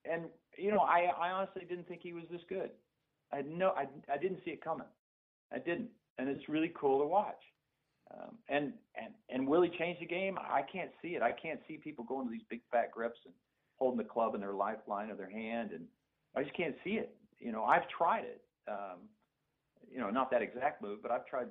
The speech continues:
similar things to it, and it, I couldn't create any speed. So it's, it's really fun to watch somebody come along who d-, is doing something that nobody's ever thought to do or, or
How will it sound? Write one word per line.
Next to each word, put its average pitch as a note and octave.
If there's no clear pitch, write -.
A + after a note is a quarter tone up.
similar D#3
things G3
to -
it, -
and A3+
it, C4
I C3+
couldn't C#3+
create D3+
any G#3
speed. -
So C3
it's, D#3
it's D#3
really G#3
fun F#3
to E3+
watch B2+
somebody D3
come D3
along A#2+
who A#2+
d-, G#2+
is G#2
doing D3
something B2+
that G2+
nobody's C3+
ever A#2
thought C3+
to B2
do A#2
or, G#2+
or -